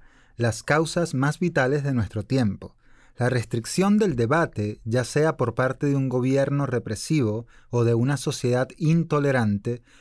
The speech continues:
perjudica invariablemente a los que carecen de poder y hace que todos sean menos capaces de participar democráticamente.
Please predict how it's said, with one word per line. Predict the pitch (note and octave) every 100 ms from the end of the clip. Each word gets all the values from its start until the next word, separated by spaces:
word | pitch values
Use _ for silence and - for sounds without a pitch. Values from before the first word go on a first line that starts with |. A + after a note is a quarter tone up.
| - -
perjudica | C3 A2 A2 C3 E3 E3 A2 -
invariablemente | C#3 B2 A#2 A#2 A#2+ C#3+ D#3 D#3+ D#3 D#3 C#3+ E3 F3+
a | C3
los | A#2 A2 -
que | A#2
carecen | A2+ B2 A#2+ D#3+ C#3+
de | A#2
poder | A2+ A#2 D3 F3 E3+ - - -
y | B2
hace | C#3 E3+ F#3+ F#3+
que | C#3
todos | - C#3+ E3 D#3+
sean | - E3 E3 F3 F3 -
menos | B2+ C#3 D#3+ D#3
capaces | - A#2 C3 B2+ - B2
de | B2+
participar | A2+ - G2 - - C3 C#3+
democráticamente. | C3 A2 G2+ A#2+ A#2 A#2 A#2 F2+ G#2+ F#2+ F2 -